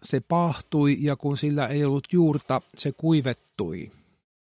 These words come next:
Osa putosi orjan tappuroihin, ja orjan tappurat nousivat ja tukahuttivat sen, eikä tehnyt hedelmää. Mutta osa putosi hyvään maahan,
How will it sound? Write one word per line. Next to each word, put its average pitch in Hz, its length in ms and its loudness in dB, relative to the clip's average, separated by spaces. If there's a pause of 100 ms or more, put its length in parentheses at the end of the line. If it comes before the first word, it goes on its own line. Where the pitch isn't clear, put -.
(1080)
Osa 165 260 0
putosi 160 460 0
orjan 180 500 2
tappuroihin, 131 960 0 (160)
ja 151 160 0
orjan 165 480 2
tappurat 135 580 0
nousivat 135 640 2 (460)
ja 139 100 0
tukahuttivat 120 960 -2
sen, 120 560 -2 (480)
eikä 135 280 0
tehnyt 151 560 -2
hedelmää. 104 720 -2 (1080)
Mutta 135 360 -4 (180)
osa 185 280 2
putosi 147 540 -4
hyvään 165 460 0
maahan, 131 720 0